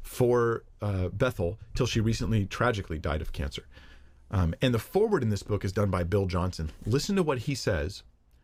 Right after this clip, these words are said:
about not just the book, but about the authors, about Judy Davis,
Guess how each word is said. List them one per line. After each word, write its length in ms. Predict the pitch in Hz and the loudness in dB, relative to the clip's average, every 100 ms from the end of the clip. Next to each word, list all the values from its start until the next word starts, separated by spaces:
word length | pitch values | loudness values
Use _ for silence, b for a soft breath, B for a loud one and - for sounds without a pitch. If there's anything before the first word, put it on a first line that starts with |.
| b - | b -2
about 380 | 107 110 98 92 - _ - _ _ _ _ _ - | 2 4 2 -2 -10 _ -20 _ _ _ _ _ -4
not 140 | 107 117 | 0 0
just 180 | 151 - | 0 0
the 60 | |
book, 300 | 131 131 87 - | 2 2 0 -4
but 100 | 98 | 0
about 200 | 95 92 | 0 2
the 120 | 92 | 2
authors, 540 | 110 - 85 82 - - | 2 0 -2 -4 -8 -4
about 380 | 90 85 80 - - _ _ - | 0 0 0 -6 -20 _ _ -4
Judy 320 | 101 101 98 | 2 4 4
Davis, 540 | 92 90 82 85 - | 4 2 2 -2 -6